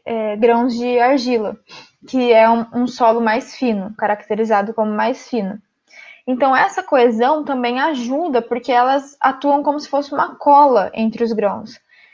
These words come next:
E nos solos finos, nas, nas argilas e na silt, eu tenho uma ligação maior entre esses argi-, essas partículas de argila minerais,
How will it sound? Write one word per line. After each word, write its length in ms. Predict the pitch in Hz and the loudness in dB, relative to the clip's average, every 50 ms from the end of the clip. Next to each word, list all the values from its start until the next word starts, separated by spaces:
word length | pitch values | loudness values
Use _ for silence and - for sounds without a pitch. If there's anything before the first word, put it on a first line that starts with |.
| _ _ _ _ _ _ - | _ _ _ _ _ _ -2
E 360 | - 294 277 233 202 - - - | 2 4 4 4 4 2 -6 -6
nos 380 | - 269 277 320 427 - - - | -2 0 2 2 2 2 -2 0
solos 340 | - 240 226 226 226 226 - | 2 2 2 2 0 -4 -8
finos, 580 | - - 277 311 370 339 240 202 202 - - | -8 -8 -6 -6 -4 -6 -6 -8 -8 -10 -12
nas, 360 | 220 214 214 214 214 214 214 - | -8 -2 0 0 0 -2 -4 -6
nas 300 | 226 226 220 220 214 220 | -4 -2 -2 -2 0 2
argilas 480 | 214 226 226 226 226 220 214 214 208 | 0 0 0 -2 -4 -4 -4 -4 -4
e 60 | 240 | -4
na 160 | 262 277 240 226 | -4 -4 -4 -6
silt, 520 | 233 - - 277 320 349 339 - - - 208 - - _ _ _ _ _ _ _ - | -6 -10 -8 -8 -6 -6 -8 -10 -12 -16 -18 -18 -20 _ _ _ _ _ _ _ -2
eu 220 | 254 269 269 269 | -2 -2 -2 -2
tenho 440 | - 294 302 330 359 349 277 226 - - | -2 -2 -2 -2 -2 -4 -6 -6 -6 -6
uma 220 | 220 247 254 262 269 | -8 -2 -2 -2 -2
ligação 840 | 262 269 285 285 330 320 311 247 233 - - 269 294 320 294 - | -2 -4 -4 0 0 0 0 -2 -8 -6 -2 -2 0 -2 -2 -4
maior 680 | 254 262 262 277 330 349 320 285 269 285 294 302 - - - | -4 -2 0 0 0 0 0 0 2 4 4 2 2 -2 -4
entre 320 | 233 233 233 226 - 233 | -4 -4 -4 -2 0 0
esses 240 | 226 233 226 220 220 | 0 0 -2 -2 2
argi-, 240 | 214 208 220 208 - - | 2 2 2 0 -2 -2
essas 260 | 220 220 220 214 - | -2 -2 -2 -8 -2
partículas 560 | - 214 208 208 - 220 - 226 214 220 202 | 0 0 0 0 -6 -10 -6 -4 -6 -4 -4
de 80 | 208 208 | -2 -2
argila 340 | 196 214 214 208 196 202 | -2 -2 -2 -4 -8 -8
minerais, 600 | 196 202 202 208 220 220 214 220 226 262 294 220 | -6 -6 -4 -2 0 2 4 2 2 0 -4 -8